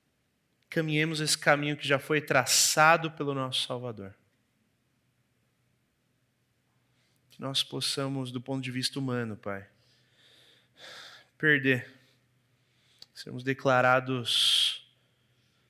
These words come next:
derrotados diante do mundo, ou aquilo que ele coloca como o que é vitória, para que nós ganhemos a vida diante do Senhor, Pai.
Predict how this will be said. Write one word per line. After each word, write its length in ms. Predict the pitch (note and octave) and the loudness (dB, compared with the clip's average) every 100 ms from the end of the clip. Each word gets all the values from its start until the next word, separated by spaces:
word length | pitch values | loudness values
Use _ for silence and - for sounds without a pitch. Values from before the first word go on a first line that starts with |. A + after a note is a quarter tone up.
| _ _ _ - | _ _ _ -4
derrotados 840 | C#3 D3 D3+ D3+ D3+ C3 A2 G#2+ | 0 2 0 -2 -2 0 -2 -8
diante 300 | A#2 A2+ - | -8 -8 -8
do 100 | B2 | -6
mundo, 340 | A#2+ A#2+ A2 | -6 -6 -6
ou 60 | G#2+ | -6
aquilo 280 | G#2+ - A#2 | -6 -8 -8
que 100 | A#2+ | -8
ele 80 | A#2 | -10
coloca 580 | - A2+ A2 A2+ A2+ | -6 -4 -2 -2 -4
como 640 | A2 - A#2 A2+ A2+ A2+ A2 _ _ _ _ _ _ - | -12 -10 -10 -8 -8 -10 -12 _ _ _ _ _ _ -20
o 80 | A2 | -10
que 160 | - | -4
é 60 | B2 | -4
vitória, 580 | A#2+ A#2 G#2+ G2 F#2+ - _ _ _ _ _ _ _ _ _ _ _ _ | -4 -10 -8 -8 -10 -16 _ _ _ _ _ _ _ _ _ _ _ _
para 140 | - A2+ | -16 -14
que 100 | A#2 | -12
nós 200 | A2+ A2+ | -14 -10
ganhemos 500 | A#2 A#2 A2+ A2+ A2+ | -8 -8 -8 -8 -8
a 100 | A2+ | -10
vida 300 | G#2 A2 G#2 | -10 -10 -10
diante 320 | G#2 G2+ - | -10 -12 -14
do 100 | A2 | -10
Senhor, 500 | - - A#2+ F#2 F#2 _ | -10 -10 -12 -16 -20 _
Pai. 180 | G2 | -20